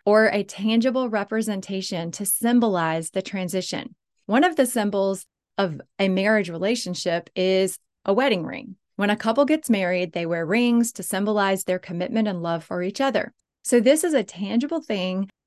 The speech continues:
that we use to represent the end of your marriage as well. For me and my divorce journey, when my ex-husband moved out and we separated, I started wearing a solid band.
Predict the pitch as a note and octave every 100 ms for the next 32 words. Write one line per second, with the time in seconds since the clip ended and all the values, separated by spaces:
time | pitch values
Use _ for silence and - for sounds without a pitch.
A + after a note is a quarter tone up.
0 | _ G3+ F3+ F#3+ A3 F3+ G3+ C4+ G#3+ F3+
1 | - G3+ F#3+ F#3 G3 F#3+ F3 F3 F3 -
2 | _ G3+ - A3+ E4 F#4+ G3+ E3 E3 E3+
3 | E3 E3 E3 E3+ G#3+ A#3 - - _ -
4 | G#3+ G#3+ G#3 C#4+ C4 A#3 - G#3 G3 A3+
5 | A3 F#3+ G3 - F#3 F3+ F#3 F#3+ F3 F3
6 | F#3 A#3 A3 A3 G#3+ F3+ F#3+ F3+ F3 E3
7 | A3+ B3 G3+ - - _ - G3+ G3 G3
8 | A#3 A#3+ G3 E3+ E3+ F3+ - G#3 - A3+
9 | E4 F4 A3+ F#3+ F3+ F#3 G3 - G3 -
10 | F#3 F#3 G3+ D#3 F3 D#3+ D#3+ F#3